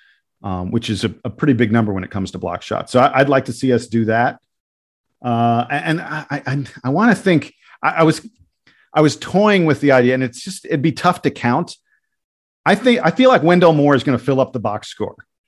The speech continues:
Like, he's gonna get rebounds, he's gonna get points, he's gonna get assists, he's gonna get steals. I, I don't know that he's gonna get any triple doubles, but I bet Wendell Moore has a ton of games where he gets, like, double digit scoring and five plus rebounds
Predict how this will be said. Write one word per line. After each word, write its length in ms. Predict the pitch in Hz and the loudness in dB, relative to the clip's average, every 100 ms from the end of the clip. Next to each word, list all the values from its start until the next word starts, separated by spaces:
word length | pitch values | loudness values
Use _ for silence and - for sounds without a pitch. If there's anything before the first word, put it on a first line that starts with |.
| _ _ | _ _
Like, 140 | 127 120 | 0 4
he's 160 | 139 | 2
gonna 180 | 165 143 | 4 2
get 220 | 123 143 | 4 2
rebounds, 440 | 143 156 151 151 - | 2 2 2 2 -2
he's 140 | 120 | -4
gonna 120 | 139 | -2
get 160 | 131 - | -2 -2
points, 320 | 143 143 131 | 0 0 0
he's 120 | 127 | -6
gonna 180 | 117 135 | -4 -2
get 140 | 127 120 | 0 -2
assists, 420 | 113 156 139 - | -2 -2 -2 -4
he's 140 | 120 | -12
gonna 140 | 135 127 | -10 -8
get 180 | 120 | -10
steals. 600 | - - 139 139 135 127 _ _ _ _ _ _ _ _ _ _ _ - | -10 0 2 4 0 -6 _ _ _ _ _ _ _ _ _ _ _ -12
I, 120 | 120 _ 156 | -12 _ 0
I 80 | |
don't 100 | 220 | 2
know 60 | 214 | 4
that 60 | 165 | 4
he's 100 | 135 | 4
gonna 140 | 151 | 4
get 120 | 160 | 4
any 100 | 123 | 0
triple 280 | - 143 127 | -2 -2 0
doubles, 460 | 113 123 180 175 - - | 2 2 0 -6 -14 -4
but 120 | 170 | 0
I 100 | 147 | 0
bet 320 | 123 220 240 _ _ _ _ - | 4 2 2 _ _ _ _ -2
Wendell 320 | 151 170 156 | 0 4 4
Moore 240 | 143 143 | 4 2
has 220 | 123 123 | 2 0
a 60 | 120 | -2
ton 380 | - - 151 170 | -10 -6 0 2
of 160 | 151 | 0
games 420 | 131 131 127 127 117 | 0 0 0 -4 -6
where 140 | 110 | -6
he 140 | 127 120 | -6 -2
gets, 460 | 123 117 - - _ _ _ - | 0 -2 -6 -20 _ _ _ -8
like, 200 | 107 90 | -6 2
double 260 | 165 180 190 | 4 4 4
digit 320 | 160 156 123 | 2 0 -6
scoring 720 | - 147 135 135 131 131 - _ _ - | -4 0 2 2 2 0 -4 _ _ -4
and 520 | 127 120 113 110 107 _ | 0 2 0 -2 -6 _
five 560 | - - 151 151 151 - | -12 0 4 6 2 0
plus 320 | 143 131 - | 2 2 2
rebounds 480 | 127 123 123 120 | -2 0 0 -2